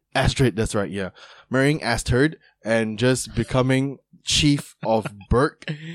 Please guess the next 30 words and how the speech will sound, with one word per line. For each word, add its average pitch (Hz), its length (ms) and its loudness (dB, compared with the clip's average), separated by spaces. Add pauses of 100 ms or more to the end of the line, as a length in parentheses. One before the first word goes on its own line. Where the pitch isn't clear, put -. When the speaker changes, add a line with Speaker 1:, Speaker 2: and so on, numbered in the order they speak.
(160)
Speaker 1:
and 120 180 2
act-, 127 300 -2
and 120 160 0
Speaker 2:
Chieftain. 113 460 0 (160)
Speaker 1:
chieftain 160 400 0
of 101 160 0
Berk 123 320 2
and 107 320 -2 (340)
not 127 380 0
requiring 123 920 2
the 107 80 -6
dragons 110 460 -4
to - 80 -12
be 101 160 -4
with 95 160 -6
him. 139 220 -4 (280)
I 95 80 4
have 247 220 4
Speaker 2:
Yeah. - 60 0
Speaker 1:
my 127 200 2
issues 135 540 2
with 101 320 -4
the 110 80 -2
third 104 300 0
movie. 85 340 -10 (280)
Speaker 2:
Okay. 131 420 -2 (340)
Speaker 1:
But 117 340 0
I 131 120 4
will 131 220 4
say, 127 360 2